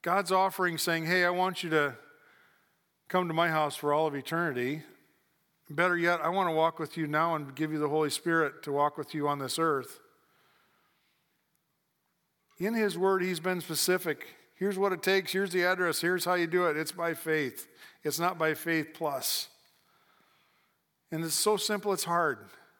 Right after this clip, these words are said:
You can sit there in your chair and say, "Lord Jesus, I don't understand everything, but I want to follow Jesus.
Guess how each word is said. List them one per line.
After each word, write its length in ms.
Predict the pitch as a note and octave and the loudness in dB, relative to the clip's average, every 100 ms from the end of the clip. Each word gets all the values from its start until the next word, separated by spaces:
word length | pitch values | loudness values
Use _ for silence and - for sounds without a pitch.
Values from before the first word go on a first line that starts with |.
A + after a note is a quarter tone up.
| _ | _
You 160 | F#3 G3 | -8 -4
can 180 | G#3+ F#3 | -4 -2
sit 260 | - G3 | 0 2
there 180 | G3+ G3 | 2 0
in 100 | F#3 | 0
your 140 | F3+ E3+ | -2 -2
chair 480 | - F3 F3 D#3 - - - - _ _ - | 0 2 2 -2 -6 -20 -20 -20 _ _ -10
and 120 | D3 | -4
say, 440 | - E3+ D#3+ C#3+ - | 2 2 2 0 -8
"Lord 240 | F3+ F3 E3+ | -2 0 2
Jesus, 440 | F3+ F3 F3 - - - _ | 0 0 0 0 -4 -18 _
I 80 | D3+ | 0
don't 140 | F3 F3 | 0 2
understand 440 | D#3+ - E3 D#3+ | -2 -2 -2 0
everything, 380 | D#3 D3 D3+ D3+ | 0 0 -2 -2
but 160 | D3 D3 | 0 2
I 120 | D#3+ | 2
want 300 | D#3 D#3+ D#3+ - - _ _ _ _ _ _ _ _ _ _ | 2 0 -2 -10 -20 _ _ _ _ _ _ _ _ _ _
to 100 | - | -12
follow 320 | D3 F3 D#3+ D3+ | 0 4 4 2
Jesus. 640 | C3+ D#3+ C#3+ C#3+ - | 0 0 2 2 0